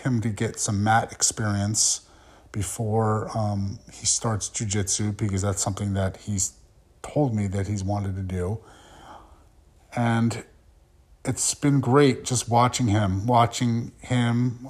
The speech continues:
um, just get acclimated to a contact sport, get acclimated to, um, sort of the, the procedures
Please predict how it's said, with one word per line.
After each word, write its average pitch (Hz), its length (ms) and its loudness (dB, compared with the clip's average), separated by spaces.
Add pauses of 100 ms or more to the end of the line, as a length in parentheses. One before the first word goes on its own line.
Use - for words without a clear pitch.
(100)
um, 107 480 -2 (920)
just - 380 -2 (1160)
get 151 140 6
acclimated 139 680 6
to 123 600 4 (680)
a - 60 -12
contact 113 600 0
sport, 107 560 -2
get 123 180 -2
acclimated 113 640 4
to, 107 600 0 (680)
um, 104 340 -2 (960)
sort 135 360 0
of 117 120 -2
the, 117 260 0
the - 140 -10
procedures 120 960 2